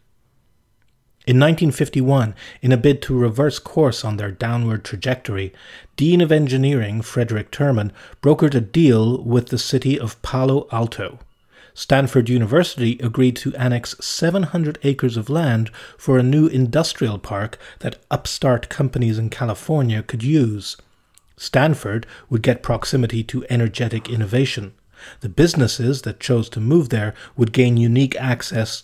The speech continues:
to the Stanford student body for use on their product development. And the city of Palo Alto would get an influx of new taxes. Hewlett-Packard was one of the first companies to move in. They ushered in a new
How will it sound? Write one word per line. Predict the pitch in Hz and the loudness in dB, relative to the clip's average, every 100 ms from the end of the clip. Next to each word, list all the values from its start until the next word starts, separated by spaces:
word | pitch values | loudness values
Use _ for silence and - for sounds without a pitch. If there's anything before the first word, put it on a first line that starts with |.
| _ | _
to | - | -4
the | 110 | -2
Stanford | 101 - 117 104 107 101 | -4 -4 -4 -4 -8 -8
student | - 185 175 120 | -6 -2 0 0
body | 117 110 98 95 - - | 0 -4 -4 -10 -18 -20
for | - 117 | 0 2
use | 104 98 | 2 -2
on | 107 | -6
their | 98 95 | -6 -8
product | - 175 123 - | -2 2 2 -2
development. | 101 101 98 107 92 - _ _ _ _ _ _ | -6 -6 -8 -12 -14 -20 _ _ _ _ _ _
And | 127 107 | 0 0
the | 101 | 0
city | 143 120 | 0 0
of | 104 | -2
Palo | - 123 110 | -2 0 2
Alto | 127 151 180 185 185 _ _ _ | 2 2 0 0 -4 _ _ _
would | 117 110 | -4 0
get | 110 | -2
an | 117 | -2
influx | 139 123 - 113 - - | -2 -2 -2 -8 -8 -10
of | 101 | -6
new | 104 92 | -6 -6
taxes. | - 131 - - 92 - - _ _ _ _ _ _ _ _ _ _ _ _ | -4 -4 -4 -10 -12 -14 -18 _ _ _ _ _ _ _ _ _ _ _ _
Hewlett-Packard | - 180 123 - - 220 147 110 - - - | 2 4 4 2 0 0 0 -2 -6 -18 -6
was | 127 | 0
one | 147 160 | 4 4
of | 135 | 2
the | 131 | 0
first | - 175 - | 2 2 2
companies | - 139 117 107 | 0 0 0 -4
to | - 120 | -2 0
move | 117 101 | 2 2
in. | 151 123 107 - _ - - - | 2 0 -4 -14 _ -20 -20 0
They | 170 196 | 4 4
ushered | - 156 143 | 2 0 -2
in | 139 139 139 | 0 0 2
a | 131 | 2
new | 139 165 208 | 4 6 4